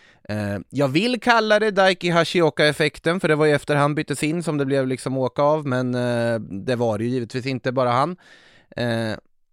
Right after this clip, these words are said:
men att man ändå liksom blir tomhänta från det här ändå, för det är väl det som varit Lutons problem, att även när de har kommit tillbaka i matcher, även när de har pressat de här topplagen, så får de väldigt sällan med sig någonting. Det är en poäng de fick med sig från Li-, mot Liverpool.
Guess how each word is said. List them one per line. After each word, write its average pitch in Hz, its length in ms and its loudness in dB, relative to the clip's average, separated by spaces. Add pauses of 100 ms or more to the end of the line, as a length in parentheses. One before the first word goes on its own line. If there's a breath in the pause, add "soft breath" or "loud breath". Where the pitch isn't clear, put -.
(340)
men 156 440 0
att 147 180 2
man 147 140 2
ändå 135 220 0
liksom 127 340 -2
blir 117 460 -2
tomhänta 120 800 -4
från 107 580 -6
det 117 80 -2
här 107 360 -4
ändå, 113 380 -4
för - 80 -8
det 117 60 -2
är - 20 0
väl 117 100 -4
det 131 120 0
som 123 120 -6
varit 113 160 -4
Lutons 107 380 -6
problem, 113 460 -2
att 110 100 -6
även 117 320 0
när 127 100 -2
de 113 140 -2
har 143 380 0 (540 soft breath)
kommit 160 200 -2
tillbaka 127 460 0
i 113 40 -4
matcher, 113 340 -4
även 117 300 -2
när 117 80 -4
de 113 120 -4
har 147 440 0
pressat 127 640 -4
de 98 120 -6
här 98 80 -6
topplagen, 101 680 -6
så 113 120 -8
får 110 360 -6
de 107 200 -6
väldigt 104 420 -6
sällan 107 380 -4
med 123 240 -4
sig 120 100 -6
någonting. 101 300 -8
Det 127 60 -2
är 117 200 -2
en 107 140 -6
poäng 107 260 -6
de 98 80 -8
fick 101 100 -10
med 95 200 -10
sig 95 120 -12
från 104 120 -8
Li-, 113 140 -4
mot 113 180 -6
Liverpool. 113 500 -6